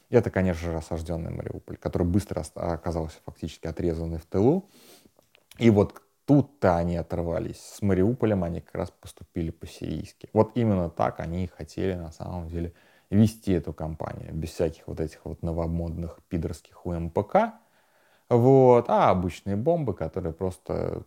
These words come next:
как бы с-, накидываются по зданиям до тех пор, пока они не превратятся в щебень. Как это было с, э, драмтеатром в Мариуполе. Ну, там вот попали. Попали, куда целились. Пиздец полный. Такие дела.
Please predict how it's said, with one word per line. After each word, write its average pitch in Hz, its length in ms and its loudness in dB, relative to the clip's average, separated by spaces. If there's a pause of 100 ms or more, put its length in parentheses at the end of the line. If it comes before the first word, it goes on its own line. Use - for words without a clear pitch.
как 82 140 -8
бы 80 180 -6
с-, - 140 -20 (380)
накидываются 127 1120 4
по 90 220 -2
зданиям 87 560 -2
до 85 100 -2
тех 87 200 -10
пор, - 240 -6
пока - 320 -12
они 82 200 -8
не - 80 -10
превратятся - 560 -12
в - 60 -20
щебень. - 400 -14 (140)
Как - 260 -2
это - 180 -10
было 85 360 -4
с, - 300 -16
э, 85 320 -4 (500)
драмтеатром 82 680 0
в 82 60 -6
Мариуполе. 80 580 -10 (120)
Ну, 139 180 0
там 101 220 8
вот - 200 -6 (320)
попали. 82 580 2 (680)
Попали, - 460 0
куда - 340 -12
целились. - 560 -18 (140)
Пиздец - 500 -10
полный. - 240 -16 (1040)
Такие 180 320 8
дела. 156 580 8